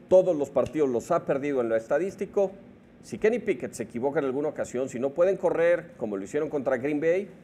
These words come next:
vienen de correr doscientas cinco yardas los acereros, los acereros van a ser el equipo mediocre que les he dicho todo el año.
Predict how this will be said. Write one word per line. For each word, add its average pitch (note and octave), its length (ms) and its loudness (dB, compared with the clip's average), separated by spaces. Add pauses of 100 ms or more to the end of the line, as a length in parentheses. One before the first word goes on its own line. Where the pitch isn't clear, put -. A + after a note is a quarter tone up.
(240)
vienen A2 220 -4
de A2+ 120 0
correr A#2+ 320 -2
doscientas A#2+ 520 -6
cinco B2 260 -8
yardas B2+ 300 -2
los G#2+ 180 -8
acereros, D3 500 -2 (880)
los A#2+ 180 -6
acereros C#3 580 -2
van C3 200 -2
a A#2 60 -4
ser C3+ 200 -8
el A#2+ 140 -4
equipo A#2+ 340 -8
mediocre G#2+ 560 -2
que F#2+ 80 -12
les F2+ 240 -8
he G2 80 -4
dicho F#2 300 -8
todo F2+ 220 -4
el D2+ 100 -8
año. - 100 -14